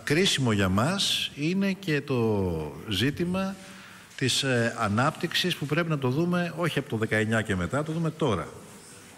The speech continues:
Το δύο χιλιάδες δεκαεπτά οι προβλέψεις της Κομισιόν είναι για ανάπτυξη δύο κόμμα εφτά τοις εκατό του αεπ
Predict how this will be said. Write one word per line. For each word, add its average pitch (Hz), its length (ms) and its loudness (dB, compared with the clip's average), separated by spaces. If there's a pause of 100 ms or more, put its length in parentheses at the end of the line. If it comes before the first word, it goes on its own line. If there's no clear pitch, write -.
(180)
Το 107 80 -2
δύο 135 180 2
χιλιάδες 151 340 2
δεκαεπτά 120 560 2
οι 175 60 0
προβλέψεις 139 520 0
της 139 120 -2
Κομισιόν 117 540 0
είναι 170 160 2
για 147 200 0
ανάπτυξη 151 520 0
δύο 160 220 0
κόμμα 160 260 -2
εφτά 160 260 -2
τοις - 120 -2
εκατό 131 340 -2
του 151 220 0
αεπ 95 200 0